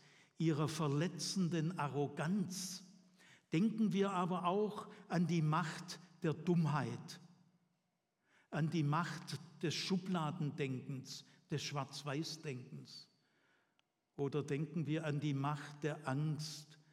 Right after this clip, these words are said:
der Sorge und der Verzagtheit. Ja, ihr Lieben, es ist irgendwie alles eine Machtfrage.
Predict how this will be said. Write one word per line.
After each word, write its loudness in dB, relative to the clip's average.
der 0
Sorge -2
und -2
der -2
Verzagtheit. -8
Ja, 0
ihr 2
Lieben, 0
es -2
ist -6
irgendwie 2
alles -2
eine -2
Machtfrage. -6